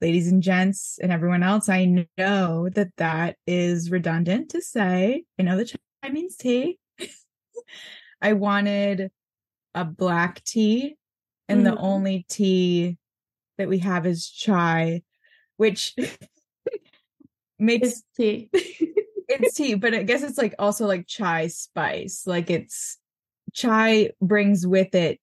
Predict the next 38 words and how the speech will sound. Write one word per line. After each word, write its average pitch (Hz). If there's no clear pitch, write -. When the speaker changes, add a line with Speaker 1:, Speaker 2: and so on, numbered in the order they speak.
Speaker 1:
tea 180
and 170
inherent 180
spices, -
I 196
believe. -
Speaker 2:
What 262
I 269
Speaker 1:
It 285
Speaker 2:
think 294
Speaker 1:
sounds 285
Speaker 2:
sounds 330
Speaker 1:
silly. 226
Speaker 2:
sillier 226
than 220
a 208
chai 214
tea 214
is -
a 220
chai 214
tea 220
latte. 247
'Cause 262
Speaker 1:
Yeah. 202
Speaker 2:
I -
feel 247
like 240
at 220
that 254
point, 214
you 220
just 208
say 208
chai 208
latte. -
Speaker 1:
Yeah. 247
Speaker 2:
Mm. -